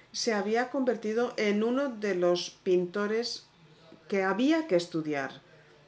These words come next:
Ahí estaba, con Tiziano, con el Veronés y con todos los demás. Era uno de los grandes.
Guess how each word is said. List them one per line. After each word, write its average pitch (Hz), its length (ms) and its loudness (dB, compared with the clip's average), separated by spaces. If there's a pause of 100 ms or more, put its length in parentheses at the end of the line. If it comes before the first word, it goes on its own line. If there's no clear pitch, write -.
(160)
Ahí 175 240 4
estaba, 147 460 -4
con 156 460 -4
Tiziano, 240 800 -2
con 156 340 -4
el 160 140 -2
Veronés 247 640 -2
y 190 60 -4
con 170 140 -2
todos 170 220 2
los 165 120 -2
demás. 131 340 -6
Era 196 240 0
uno 247 140 0
de 269 100 2
los 175 200 -2
grandes. 165 560 0